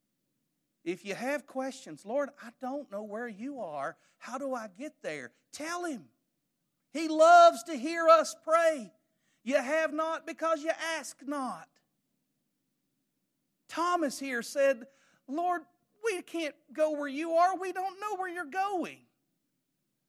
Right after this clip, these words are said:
"I am the way, the truth, and the life. No man comes to the Father but by me." We got that instruction from one guy who had some questions, and he spoke up in front of the rest and asked.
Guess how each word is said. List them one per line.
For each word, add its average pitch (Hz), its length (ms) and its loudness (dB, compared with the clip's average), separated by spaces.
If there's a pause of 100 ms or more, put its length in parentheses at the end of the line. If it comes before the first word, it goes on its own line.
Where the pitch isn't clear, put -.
(140)
"I 254 140 -10
am 196 100 -10
the 170 80 -10
way, 233 440 -10
the 151 120 -18
truth, 220 440 -14
and 208 100 -20
the 208 80 -12
life. 165 400 -12 (460)
No 208 260 -8
man 180 360 -8
comes 147 280 -14
to 151 100 -16
the 147 80 -16
Father - 400 -20
but 123 280 -16
by 127 180 -16
me." 127 240 -18 (240)
We 196 160 -10
got 156 320 -6
that 226 220 0
instruction 196 680 -4
from 131 300 -10
one 190 200 -4
guy 143 300 -4
who 131 140 -8
had 143 160 -6
some 139 160 -18
questions, 131 560 -8
and 127 100 -10
he 117 40 -12
spoke - 380 -6
up 151 180 -8
in 123 100 -16
front 147 200 -10
of 127 80 -12
the 127 80 -16
rest 139 360 -8
and 123 140 -16
asked. 123 400 -18